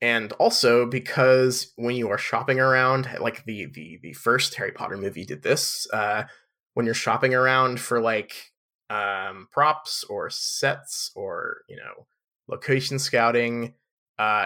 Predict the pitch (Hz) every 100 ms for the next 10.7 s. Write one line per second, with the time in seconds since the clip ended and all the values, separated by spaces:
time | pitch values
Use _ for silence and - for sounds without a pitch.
0 | - - 87 107 117 - 160 170 135 120
1 | 120 113 110 104 101 110 - 110 98 -
2 | - - 120 135 139 139 175 160 117 98
3 | - _ _ _ _ 110 113 110 98 127
4 | 117 113 113 110 110 - 107 101 107 104
5 | 107 110 120 120 113 110 - 110 - -
6 | 107 104 101 104 98 - - _ _ _
7 | _ 101 98 101 - 87 80 60 57 65
8 | _ _ 107 101 95 - 120 110 107 98
9 | - 113 113 113 113 110 110 110 - _
10 | _ _ _ - 110 107